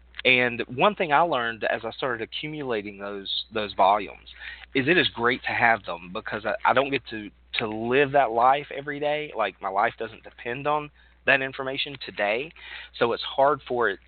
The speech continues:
to have a permanent residence, uh, in the limited bandwidth that is my brain. Um,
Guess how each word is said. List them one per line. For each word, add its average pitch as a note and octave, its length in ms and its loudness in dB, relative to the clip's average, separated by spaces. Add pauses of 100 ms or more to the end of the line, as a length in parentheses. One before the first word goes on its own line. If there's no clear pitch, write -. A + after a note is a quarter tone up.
(100)
to G#2+ 420 -6 (140)
have A#2 340 2
a G2 80 -2
permanent A#2+ 720 -2 (520)
residence, A2 520 2 (260)
uh, G2 280 2
in G#2+ 120 -6
the G#2 80 -10
limited G#2 420 -6
bandwidth G#2 540 -4 (400)
that G#2 160 2
is G#2+ 160 0
my G#2 140 2
brain. G#2+ 440 2 (520)
Um, A2 240 2